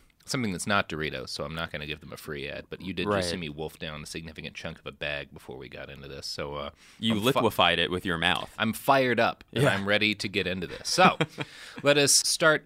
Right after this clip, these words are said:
Speaker 1: an episode that I'm, I'm right now calling Rodrigo Duterte, the mayor of Murder Town.
Speaker 2: Mm.
Speaker 1: This is a, this is part one.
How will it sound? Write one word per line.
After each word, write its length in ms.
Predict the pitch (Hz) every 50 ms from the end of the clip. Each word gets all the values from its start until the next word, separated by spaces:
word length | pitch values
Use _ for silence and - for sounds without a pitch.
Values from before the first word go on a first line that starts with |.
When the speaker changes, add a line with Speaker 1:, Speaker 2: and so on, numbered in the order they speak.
| - -
Speaker 1:
an 140 | 147 135 139
episode 500 | 127 - - 120 - - 117 113 107 107
that 140 | 104 98
I'm, 260 | 98 104 104 101 98 -
I'm 220 | 95 98 98 101
right 160 | 104 104 87
now 120 | 95 92 90
calling 500 | - - 98 90 85 85 85 85 78 - _ -
Rodrigo 420 | 104 95 92 87 107 110 101 107
Duterte, 540 | 92 92 87 - 85 80 73 - 78 73 - _ _ _ _ -
the 80 | 92
mayor 320 | 90 90 90 95 95 95 98
of 180 | - - 92
Murder 260 | - 101 113 104 -
Town. 300 | - - - - - - - _ _ _ _ -
Speaker 2:
Mm. 260 | 104 104 92 85 80 - - - - - _ -
Speaker 1:
This 120 | 87 82
is 120 | 82 76
a, 200 | 76 69 67 65 -
this 100 | - -
is 80 | 76 73 _ - 67 - - -
part 220 | - - 98 - -
one. 260 | 87 80 69 -